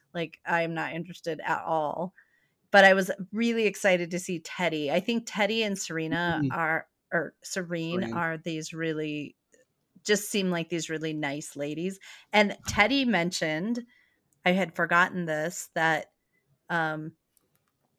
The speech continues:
Speaker 1: when she was on The Bachelor, that she, uh, was going to remain a virgin. So she brought that up. So,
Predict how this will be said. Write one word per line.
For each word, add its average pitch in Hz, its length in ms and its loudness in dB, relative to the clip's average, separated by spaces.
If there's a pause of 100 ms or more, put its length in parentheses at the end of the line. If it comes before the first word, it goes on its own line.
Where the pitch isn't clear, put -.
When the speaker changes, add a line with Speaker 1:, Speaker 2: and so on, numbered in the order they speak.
Speaker 1:
when 185 200 2
she 185 180 0
was 175 140 0
on 170 160 0
The 160 60 -4
Bachelor, 165 600 0
that 160 340 -4 (180)
she, 165 720 -4 (500)
uh, 165 340 -4 (420)
was 170 300 -2
going 165 280 0
to 165 160 -12
remain 160 380 -4
a 156 60 -4
virgin. 160 520 -4
So 170 160 -2
she 180 160 -2
brought 175 260 4
that 165 220 4
up. 156 260 -2
So, 165 360 -2